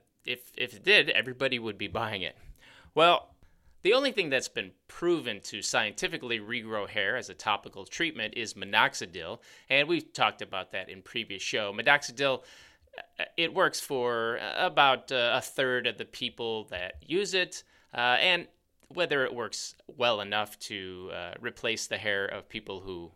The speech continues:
want their hair replaced, for most people, you're gonna be disappointed, but it's better than nothing for some people.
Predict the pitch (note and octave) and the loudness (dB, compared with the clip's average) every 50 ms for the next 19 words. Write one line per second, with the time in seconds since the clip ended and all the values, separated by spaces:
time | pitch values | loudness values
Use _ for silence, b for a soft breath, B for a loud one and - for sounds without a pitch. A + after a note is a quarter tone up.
0 | - _ _ _ A2+ G#2+ G2+ G#2+ - - G#2 F#2+ A2+ A#2+ B2 B2+ B2+ - E3+ E3+ | -20 _ _ _ -12 -10 -10 -8 -6 -6 -2 2 2 4 4 2 2 2 2 2
1 | G3 G#3 - B B B B B B B B _ - - - - - - - - | 2 2 -2 B B B B B B B B _ -20 -20 -18 -16 -16 -16 -8 -2
2 | - G3+ F#3+ G3 F#3 F3+ F3 - - D#3 C3+ B2 B2 A#2+ A2 G#2 G#2 G2+ G#2+ G2+ | -2 0 4 4 4 4 4 0 -2 -2 -2 0 0 0 0 -2 -2 -4 -6 -6
3 | F2+ F2 F#2+ F#2 E2+ - F#2 - - G#2+ - - C#3 B2+ G#2+ G2+ B B B B | -6 -8 -12 -12 -10 -8 -8 -8 -8 -8 -4 -2 0 2 2 0 B B B B
4 | B _ - D3+ D3 C#3+ - - - _ - C3 - - - - - A2 G#2+ G#2 | B _ 8 10 10 10 8 4 -4 _ -8 -6 -6 -6 -8 -4 -4 -2 -2 0
5 | G#2+ G2+ G2 G2 G2 G2 - F#2 E2+ E2 E2+ G#2+ D3 D3+ - - A#2 G#2+ G#2 G#2+ | 0 -2 -2 -2 -4 -6 -10 -10 -10 -4 4 6 6 6 6 2 0 0 -2 -6
6 | - - A2 G#2+ G2 F2+ - - G2+ F2+ E2 - - - - - - - F#2+ - | -8 -6 -4 -4 -4 -4 -4 -4 -4 -4 -6 -10 -14 -18 -18 -16 -14 -16 -16 -16
7 | _ | _